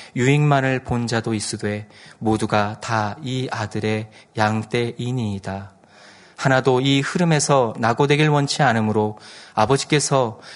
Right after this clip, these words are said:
근본을 바라게 하시나이다. 어느 하나 버리고 싶지 않고 어느 하나 사랑 안 가는 이가 없음을 아버지께서 아시나이다. 나는 힘이 없어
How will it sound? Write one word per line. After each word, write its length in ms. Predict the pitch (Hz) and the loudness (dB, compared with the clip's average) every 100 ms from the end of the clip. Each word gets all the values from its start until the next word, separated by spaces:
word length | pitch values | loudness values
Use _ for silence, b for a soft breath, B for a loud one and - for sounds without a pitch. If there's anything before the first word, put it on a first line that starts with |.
| B | B
근본을 540 | - 143 143 160 170 | 2 4 4 4 4
바라게 500 | 156 139 135 135 135 | 2 0 0 0 -2
하시나이다. 960 | 143 - 143 - 151 117 98 104 101 104 _ B B B B - | -4 -8 -6 -4 0 -2 -2 -8 -10 -14 _ B B B B 0
어느 200 | 117 117 | 2 4
하나 440 | 117 113 107 107 | 2 2 0 -2
버리고 360 | - 110 123 123 | -2 0 0 -2
싶지 300 | - - 123 | -4 -2 0
않고 640 | 104 104 - 123 107 B B B B - | 0 -2 -2 -2 -2 B B B B 0
어느 200 | 117 147 | 2 4
하나 360 | 151 156 156 | 4 4 2
사랑 420 | 151 - 170 165 156 | 0 0 2 2 0
안 280 | 123 143 | 0 2
가는 320 | 147 151 147 139 | 2 2 2 0
이가 260 | 131 127 | 0 0
없음을 520 | 113 - 110 110 113 B B B | -2 -4 -4 -2 -6 B B B
아버지께서 920 | 98 101 107 - 107 101 107 101 107 - | -4 0 0 -2 -6 -4 -4 -4 -8 -4
아시나이다. 960 | 101 101 - 120 98 95 95 92 104 - B B B B B B B | -2 -2 -2 -4 -4 -6 -6 -8 -8 -18 B B B B B B B
나는 480 | 110 110 113 110 104 | 0 2 2 0 -2
힘이 340 | - - 143 | -6 -2 0
없어 560 | 120 104 - 110 104 | 0 -2 -2 -2 -2